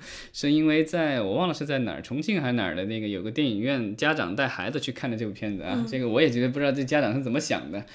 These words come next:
Speaker 1: 带孩子去看一个香港黑帮片，
Speaker 2: <laughs>
Speaker 1: 挺小的一孩子，然后那个，这小孩看完影片以后，然后上了台，然后把那个荧幕给踢了几脚。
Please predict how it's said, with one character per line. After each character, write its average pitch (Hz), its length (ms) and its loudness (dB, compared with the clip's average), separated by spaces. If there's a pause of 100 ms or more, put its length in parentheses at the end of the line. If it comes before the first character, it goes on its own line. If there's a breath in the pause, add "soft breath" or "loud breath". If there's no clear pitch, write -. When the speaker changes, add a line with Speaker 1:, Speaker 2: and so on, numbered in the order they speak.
(300 loud breath)
Speaker 1:
带 139 160 0
孩 123 240 0
子 127 80 0
去 131 120 -4
看 127 240 -2
一 120 40 2
个 120 80 0
香 131 200 0
港 87 160 -2
黑 123 160 -2
帮 123 220 2
片， 127 260 -2 (140)
Speaker 2:
<laughs> - 180 -8
Speaker 1:
挺 151 140 2
小 113 180 2
的 110 80 -2
一 117 60 0
孩 98 220 -4
子， 98 80 -6
然 113 200 0
后 151 120 2
那 147 160 4
个， 110 320 2 (320 loud breath)
这 120 120 -2
小 104 200 -4
孩 113 160 -2
看 143 160 -2
完 139 100 0
影 107 100 0
片 131 160 0
以 110 120 0
后， 117 160 -2
然 107 160 -2
后 120 40 -2
上 127 300 -2
了 101 80 0
台， 101 240 -4
然 113 160 0
后 120 60 -2
把 104 140 -6
那 110 140 -2
个 113 200 -2
荧 101 160 -2
幕 160 200 0
给 95 140 -6
踢 175 220 -6
了 151 80 0
几 98 160 -6
脚。 - 220 -12